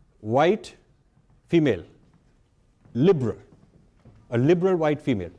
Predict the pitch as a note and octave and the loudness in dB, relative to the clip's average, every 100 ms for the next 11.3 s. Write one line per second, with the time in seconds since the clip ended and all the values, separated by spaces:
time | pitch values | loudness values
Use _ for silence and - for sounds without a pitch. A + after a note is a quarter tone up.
0 | _ _ _ _ _ _ _ _ - F3 | _ _ _ _ _ _ _ _ -8 -4
1 | G3 C#3 A#2 C3+ - - B2 D3+ D#3 C#3 | 0 0 0 -4 -10 -4 -2 0 2 2
2 | D3 C#3+ C3+ C3+ - A2 G#2 - - F2+ | 0 -2 -4 -6 -4 -4 -4 -8 -8 -14
3 | - - - - _ _ _ _ _ - | -18 -20 -20 -20 _ _ _ _ _ -6
4 | B2+ B2+ F#3+ - E3 D#3+ D#3+ D3+ - D3 | -4 0 -2 0 -2 0 -2 -4 -8 -4
5 | C3 C3 C3 C3+ A#2+ C3 D3 D#3 D3 C3+ | -2 0 -2 -4 -2 0 0 -4 -2 -4
6 | A#2+ B2 A2 F#2+ F#2 - - _ - - | -4 -4 0 0 -2 -8 -14 _ -20 -20
7 | _ _ _ _ - B2 B2+ D3 D3 C#3+ | _ _ _ _ -6 -2 2 0 0 -4
8 | B2+ B2 B2+ A2+ B2+ G#2 F2+ A2 C3+ - | -2 -2 -4 -4 -8 -8 -8 -12 -14 -18
9 | _ _ _ _ _ - C#3 C#3+ D3 - | _ _ _ _ _ 0 2 2 0 -2
10 | C3+ C3+ D3+ C3+ B2 A#2 A2 A2 G2 F#2+ | 0 0 0 0 0 0 -2 -2 -4 -6
11 | G#2+ - - | -8 -10 -20